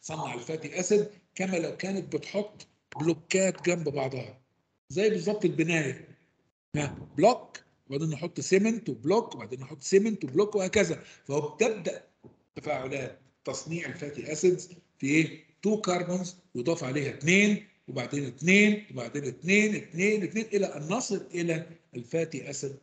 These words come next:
المطلوب تصنيعه ايا ما كان ستاشر كربون، تمنتاشر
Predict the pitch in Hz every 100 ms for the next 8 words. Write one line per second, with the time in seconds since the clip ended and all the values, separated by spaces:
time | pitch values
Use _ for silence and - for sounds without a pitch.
0 | 147 127 113 104 123 131 127 120 - 123
1 | 127 120 123 113 107 - 131 127 117 120
2 | 113 104 143 131 127 131 107 107 139 117